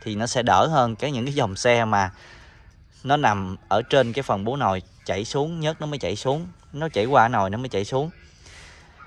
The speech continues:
Đối với những cái dòng xe như Edge, như Winner á, nó nằm ở bên cạnh này nè, thì các bạn đổ trước hoặc là đổ sau hoặc là không có lắc đều với nhớt á, thì vẫn có thể là tạm chấp nhận được. Tạm chấp nhận được thôi nha. Nhưng mà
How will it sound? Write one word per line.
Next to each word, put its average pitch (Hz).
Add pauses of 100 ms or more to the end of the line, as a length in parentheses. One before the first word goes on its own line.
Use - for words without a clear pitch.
(560)
Đối 143
với 190
những 127
cái 156
dòng 104
xe 120
như 120
Edge, 101
như 120
Winner 123
á, 143
nó 143
nằm 101
ở 107
bên 123
cạnh 98
này 107
nè, 95 (320)
thì 101
các 143
bạn 101
đổ 98
trước 175
hoặc 87
là 101
đổ 95
sau 120
hoặc 98
là 101
không 120
có 131
lắc 147
đều 104
với 110
nhớt 147
á, 190 (580)
thì 107
vẫn 110
có 185
thể 120
là 135
tạm 101
chấp 180
nhận 120
được. 113 (1300)
Tạm 120
chấp 170
nhận 131
được 120
thôi 139
nha. 139 (880)
Nhưng 143
mà 110